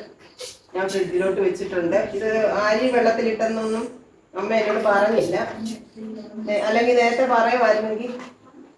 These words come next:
സാധാരണ എന്നോട് ചോദിക്കുവേ, ആ, അരി ഉഴുന്നും വെള്ളത്തിലിട്ടിട്ട്, അല്ലെങ്കിൽ എന്നോട് പറയും. ചോദിക്കുമെന്ന് പറഞ്ഞാൽ എന്നോട് അനുവാദം ചോദിക്കുമെന്നല്ലേ, നിങ്ങൾക്ക് എന്തെങ്കിലും ഉണ്ടോ എന്നൊക്കെ ചോദിക്കും. അപ്പം ഇന്ന്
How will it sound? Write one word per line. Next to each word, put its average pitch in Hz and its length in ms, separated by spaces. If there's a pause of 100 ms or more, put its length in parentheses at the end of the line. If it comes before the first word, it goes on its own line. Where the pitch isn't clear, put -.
(480)
സാധാരണ 240 400 (100)
എന്നോട് 226 220 (100)
ചോദിക്കുവേ, 202 520 (400)
ആ, 180 60 (200)
അരി 208 220
ഉഴുന്നും 202 300
വെള്ളത്തിലിട്ടിട്ട്, 196 680
അല്ലെങ്കിൽ 214 260
എന്നോട് 226 280
പറയും. 226 320 (200)
ചോദിക്കുമെന്ന് 220 460
പറഞ്ഞാൽ 214 200
എന്നോട് 202 260
അനുവാദം 220 440
ചോദിക്കുമെന്നല്ലേ, 196 580 (1300)
നിങ്ങൾക്ക് 214 320
എന്തെങ്കിലും 208 320
ഉണ്ടോ 202 220 (100)
എന്നൊക്കെ 220 320
ചോദിക്കും. 233 380 (1040)
അപ്പം 196 200 (840)
ഇന്ന് 226 160